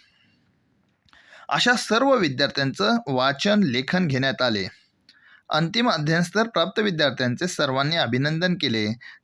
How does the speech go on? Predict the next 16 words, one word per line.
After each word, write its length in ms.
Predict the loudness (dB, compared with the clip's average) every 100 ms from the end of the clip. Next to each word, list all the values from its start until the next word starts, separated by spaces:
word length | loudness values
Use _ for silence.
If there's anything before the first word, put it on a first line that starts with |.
| -2
तसेच 320 | 0 0 0
मागे 360 | 0 0 0 2
राहिलेल्या 420 | 2 2 0 0
विद्यार्थ्यांची 720 | 0 -2 -2 -2 -4 -2 -6
प्रगती 540 | -2 -2 -2 -2 -4
करून 380 | -2 0 0 -2 -4 _ _ _
अंतिम 420 | -2 -2 0 0
अध्ययन 280 | 0 0 -4
स्तरावर 380 | -2 0 2 2
आणल्याबद्दल 640 | 2 2 0 0 -2 -2 0
वर्गनिहाय 560 | 0 0 2 2 2 0
शिक्षकांचे 580 | -4 -6 -4 -4 -2
हे 100 | 0
अभिनंदन 560 | 0 0 0 0 -2 -4
करण्यात 380 | -4 -2 -2 -2
आले. 220 | -4 -6